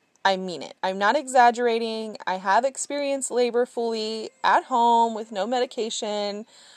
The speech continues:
Um, and I've obviously had two other children prior to that. This is just like labor. And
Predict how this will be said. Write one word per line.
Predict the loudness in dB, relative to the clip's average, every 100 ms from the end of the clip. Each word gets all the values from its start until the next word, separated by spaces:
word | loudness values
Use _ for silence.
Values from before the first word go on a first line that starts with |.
| -20 _ _ _ -16 4
Um, | 6 8 4 0 -8 -14 _ _ _ _ _ -2
and | 4
I've | 6 6
obviously | 4 4 0 0 0
had | 4 4 2
two | 2
other | 2 2
children | 0 0 0 -2 -2
prior | 4 6 4
to | 0
that. | 2 4 4 0 -6 2
This | 2 2
is | 0 -2 -2
just | -2 6 6 6 0 -8 -16 _
like | 2 2 2
labor. | -6 -6 -10 -10 _ _ _ _ _ _ _ _ _ _ _ _ -20 _
And | 0 2 2 2 -2